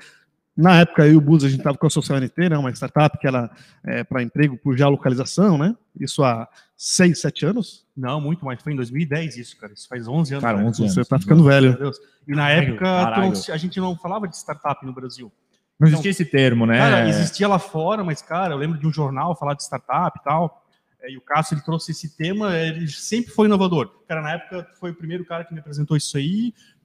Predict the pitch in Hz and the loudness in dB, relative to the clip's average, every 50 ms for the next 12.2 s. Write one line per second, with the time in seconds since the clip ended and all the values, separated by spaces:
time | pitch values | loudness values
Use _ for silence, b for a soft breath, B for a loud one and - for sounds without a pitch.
0 | _ _ - 170 160 - 165 170 180 170 175 175 175 165 - - 170 165 - - | _ _ -6 -6 -6 -4 -2 -2 -2 -2 -2 -4 -4 -4 -4 -6 -8 -8 -8 -8
1 | 165 156 151 156 143 139 - - 196 208 202 - 175 165 165 160 - 165 165 160 | -8 -6 -4 -2 -2 -2 -2 -2 -2 -2 0 0 0 0 0 0 0 -2 -4 -4
2 | - - 151 - 156 160 165 160 147 139 156 151 151 147 143 - - - 160 147 | -6 -10 -8 -6 -4 -2 -2 -2 -4 -4 -4 -4 -4 -6 -6 -8 -12 -12 -14 -14
3 | - 156 - - - - - 156 165 196 208 196 202 190 196 196 185 - _ _ | -14 -16 -20 -20 -20 -14 -6 0 2 2 2 2 0 -2 -4 -4 -6 -8 _ _
4 | _ _ - - - - 185 180 175 180 - 185 170 - 175 165 - 139 127 - | _ _ -18 -16 -8 -4 -4 -4 -4 -4 -8 -12 -12 -12 -12 -12 -10 -10 -12 -12
5 | - - - - 135 131 143 143 151 151 147 - _ - 139 147 151 - - 147 | -14 -20 -20 -20 -20 -18 -18 -16 -16 -16 -16 -18 _ -20 -16 -16 -16 -16 -14 -12
6 | 147 143 139 139 131 - 196 - - 143 - - - - 185 - - - 202 175 | -10 -8 -8 -8 -10 -12 -6 2 4 4 4 4 4 4 4 6 6 6 4 4
7 | 156 - - 202 180 170 - 185 165 156 156 165 151 - 160 165 196 233 208 - | 4 4 6 6 6 6 6 4 4 4 2 2 2 4 6 8 8 8 6 6
8 | - - 240 226 - - - 233 240 - 233 226 190 - 190 - - 190 196 - | 4 6 6 6 8 8 6 6 6 6 4 6 6 6 6 6 8 8 6 6
9 | - 175 185 185 - - 196 175 170 156 131 - - 165 180 240 269 247 - _ | 6 6 6 6 6 6 6 6 6 6 4 2 0 -2 -2 -2 -4 -8 -10 _
10 | _ _ _ - 151 143 147 151 147 139 135 127 123 120 117 120 120 127 123 - | _ _ _ -4 -2 0 0 0 0 0 -2 -2 -2 -4 -4 -6 -8 -8 -6 -4
11 | - 147 - - - - 143 139 - - 170 - 151 135 143 151 139 131 135 131 | -2 -2 -2 -4 -4 -4 -4 -2 0 0 0 0 0 2 2 2 0 0 0 -2
12 | 120 117 151 202 | 0 0 -2 -4